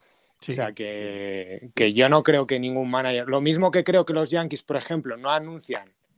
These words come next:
Speaker 2: abridor de segundo partido porque pienso que lo que pase hoy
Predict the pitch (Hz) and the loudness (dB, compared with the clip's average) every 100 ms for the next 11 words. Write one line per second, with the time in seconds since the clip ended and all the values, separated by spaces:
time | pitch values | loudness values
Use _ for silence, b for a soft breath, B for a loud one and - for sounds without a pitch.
0 | _ - 127 120 120 135 143 120 113 123 | _ 0 0 0 -4 0 -2 -2 -8 -6
1 | 131 143 143 131 156 180 135 107 117 139 | -6 -4 -4 -2 -2 -2 -4 -8 -6 -4
2 | 143 - 120 - 107 107 107 127 - 135 | -4 -4 -8 -6 -6 -4 0 0 2 4
3 | 143 190 | 4 2